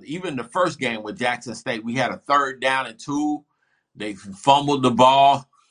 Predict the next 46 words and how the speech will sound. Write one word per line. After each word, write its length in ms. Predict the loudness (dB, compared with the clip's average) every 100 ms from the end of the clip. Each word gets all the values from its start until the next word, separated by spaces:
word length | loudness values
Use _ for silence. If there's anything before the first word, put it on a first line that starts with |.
| -20
<laughs> 640 | -20 _ _ _ _ _
with 240 | -8 -8 -4
Jennings. 600 | -4 -4 -6 -8 -10 -6
That 260 | -6 -6
gave 260 | -8 -8 -6
Jackson 300 | -6 -6 -10
State 240 | -12 -12
the 40 | -6
ball 280 | -4 -4 -6
on 100 | -10
the 80 |
fifty-yard 640 | -12 -12 -10 -4 -2 -2 -2
line, 240 | -4 -6
even 180 | -10 -10
though 180 | -10 -12 -20 _
J 180 | -8 -8
State 320 | -8 -10 -10
didn't 220 | -10 -12 -16
score. 680 | -12 -4 -2 -2 -4 -10 _ _ _ _ _ _ _ _ -8
You 160 | -4
know, 340 | -4 -6 -8 -4
we 140 | -4
pick 240 | -2 -4 -6
up 100 | -6
that 160 | -6 -2
third 280 | -2 -2
down 220 | -2 -4 -6
and 100 | -8
two, 300 | -6 -6 -6
and 100 | -8
I 60 |
think 280 | -8 -10 -8
that 160 | -10 -6
we 160 | -6
probably 840 | 0 0 0 -4 -2 -2 -2 -6 -14 _ _ _ _
have 240 | 2 2
an 80 | -2
opportunity 600 | -4 -4 -10 -10 -10 -12
to 40 |
at 100 | -10
least 280 | -8 -8 -6
be 140 | -6 -6
in 100 | -4
field 400 | 0 2 2 0
goal 180 | -2
position. 680 | -2 -6 -6 -6 -6 -8